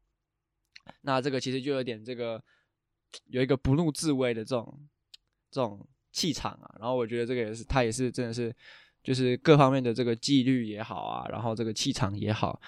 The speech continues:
他很适合担任一个队长这样子，就是稳-，稳重的，就是带领的这个乃木坂继续前进这样子，对啊。那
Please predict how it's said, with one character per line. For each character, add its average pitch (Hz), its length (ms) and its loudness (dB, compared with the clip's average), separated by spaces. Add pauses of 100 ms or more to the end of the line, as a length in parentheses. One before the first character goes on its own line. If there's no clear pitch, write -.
(120)
他 139 140 10
很 110 100 8
适 131 140 4
合 117 80 6
担 113 120 2
任 117 140 0
一 117 60 -4
个 110 180 2
队 127 180 4
长 101 200 -6
这 113 80 -4
样 113 120 -4
子， 104 160 -14
就 117 120 -6
是 120 180 -4 (240)
稳-， 120 360 -2
稳 123 200 0
重 135 260 6
的， 107 220 -2
就 120 100 -2
是 117 320 -2 (280)
带 127 180 6
领 107 160 -2
的 101 160 -4
这 98 80 0
个 113 180 0 (500)
乃 107 120 0
木 123 80 2
坂 104 180 0
继 117 120 0
续 120 100 2
前 - 200 -6
进 104 200 -8
这 - 80 -12
样 98 160 -14
子， - 180 -20 (280)
对 110 120 -2
啊。 98 160 -8 (300)
那 123 540 -2